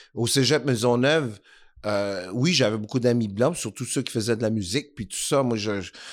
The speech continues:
m'occupais de la musique, beaucoup de musique québécoise, que j'ai beaucoup aimé la musique québécoise des années soixante-dix, Beau Dommage, Harmonium, tout ça, je veux le dire aussi,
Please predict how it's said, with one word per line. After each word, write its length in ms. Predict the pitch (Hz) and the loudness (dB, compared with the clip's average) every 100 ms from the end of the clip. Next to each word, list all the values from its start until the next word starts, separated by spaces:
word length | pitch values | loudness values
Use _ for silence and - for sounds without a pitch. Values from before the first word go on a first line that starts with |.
| - | -12
m'occupais 400 | 98 92 - 131 | -12 -10 -4 -2
de 60 | 117 | -2
la 80 | 107 | -4
musique, 360 | 98 104 87 | -4 -8 -10
beaucoup 200 | 69 - | -16 -16
de 40 | 92 | -14
musique 300 | 87 87 - | -10 -12 -10
québécoise, 680 | 98 82 - 107 107 104 | -10 -8 -2 0 2 0
que 260 | - 104 90 | -6 -10 -10
j'ai 180 | 85 85 | -14 -18
beaucoup 320 | 101 95 117 | -18 -8 -4
aimé 180 | 101 107 | -2 -2
la 120 | 95 | -4
musique 240 | 95 101 - | -6 -10 -10
québécoise 460 | 90 95 107 98 | -10 -6 -4 -4
des 60 | 95 | -6
années 140 | 98 | -8
soixante-dix, 680 | 85 - 82 92 95 127 92 | -8 -12 -10 -8 -8 -6 -6
Beau 160 | 92 | -6
Dommage, 400 | 95 95 107 101 | -6 -6 -6 -8
Harmonium, 420 | 98 98 101 110 98 | -10 -12 -12 -12 -12
tout 120 | - | -12
ça, 140 | 117 | -10
je 120 | 98 | -8
veux 60 | 101 | -10
le 60 | 98 | -10
dire 180 | 98 | -10
aussi, 360 | 98 95 - 147 | -10 -10 -12 -14